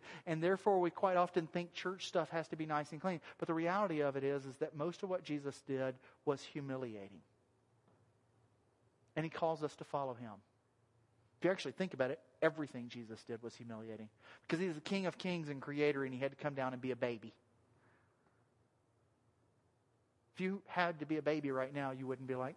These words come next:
"Oh, that would be fun. I want to sit in my own poop until somebody cleans me up." Nobody ever thinks, "That's just wonderful." God is the creator of the universe, and he had to come down,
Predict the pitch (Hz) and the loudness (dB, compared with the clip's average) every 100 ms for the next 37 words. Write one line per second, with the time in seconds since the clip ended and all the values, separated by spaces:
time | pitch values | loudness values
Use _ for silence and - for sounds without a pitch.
0 | - 262 262 254 190 180 175 - 233 208 | -8 -4 -4 -2 -4 -4 -8 -6 -4 -2
1 | 175 160 160 _ _ _ _ _ _ _ | -4 -8 -12 _ _ _ _ _ _ _
2 | _ _ _ _ _ _ _ _ _ 202 | _ _ _ _ _ _ _ _ _ -4
3 | 226 190 233 180 180 202 208 196 - 226 | -4 -2 -6 -4 -4 -4 -4 -6 -6 -6
4 | 190 147 - 185 190 190 190 196 185 170 | -6 -8 -6 -8 -8 -8 -6 -4 -4 -4
5 | 196 185 185 226 240 214 208 - 208 143 | -4 -2 2 4 6 6 6 4 2 2
6 | - 147 - 139 139 147 220 240 180 - | 4 4 2 -6 -4 2 6 6 4 0
7 | 139 131 - - - - - _ _ _ | -2 -6 -4 -8 -8 -10 -18 _ _ _
8 | _ _ _ _ _ _ _ _ 202 220 | _ _ _ _ _ _ _ _ 8 8
9 | 247 214 - 220 196 185 214 220 214 202 | 6 0 -2 0 4 4 4 2 0 0
10 | 214 185 135 117 - - - - - 151 | 0 0 0 -2 -6 -10 -14 -20 -6 -4
11 | 156 165 160 165 185 185 165 143 135 135 | 0 -2 -2 -4 -4 -2 -2 -2 -4 -6